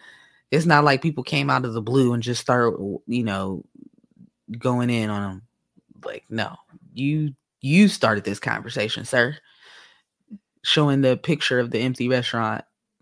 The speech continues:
and going off in the captions. But anyway, on the off chance he happens to see this, um, I'd love to have a conversation. Again, I'm not gonna name names, but you know who you are. I'd love to have a conversation. It's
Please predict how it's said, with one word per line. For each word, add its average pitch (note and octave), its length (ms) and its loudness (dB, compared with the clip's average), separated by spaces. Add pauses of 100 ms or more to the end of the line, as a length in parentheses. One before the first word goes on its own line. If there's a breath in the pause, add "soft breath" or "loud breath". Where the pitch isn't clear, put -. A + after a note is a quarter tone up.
(240)
and A2 360 -4
going A#2 480 0
off - 480 0
in A#2 140 -4
the G#2 80 -2
captions. - 680 -6 (1120 loud breath)
But F#3+ 120 12
anyway, D3 540 10 (600 loud breath)
on E3+ 100 6
the D#3+ 100 6
off D#3+ 240 8
chance D3 300 2
he D3 100 0
happens C3+ 380 2
to B2 80 -4
see B2+ 240 0
this, B2 480 -2
um, A#2+ 600 -2 (220)
I'd D3+ 120 0
love C#3 180 6
to C#3 60 0
have A#2 160 4
a A#2 40 0
conversation. A#2 800 -2 (1600)
Again, C3+ 280 -2
I'm B2+ 120 -2
not B2+ 120 2
gonna B2+ 160 0
name B2+ 220 0
names, B2+ 220 0
but B2+ 200 -8
you B2+ 60 -4
know A#2+ 140 -2
who C3 60 -2
you A#2 220 -2
are. B2+ 180 4
I'd B2 120 -4
love C3+ 140 4
to C#3 80 -2
have C3 120 -4
a C#3 40 -10
conversation. C3 580 -6
It's - 280 -12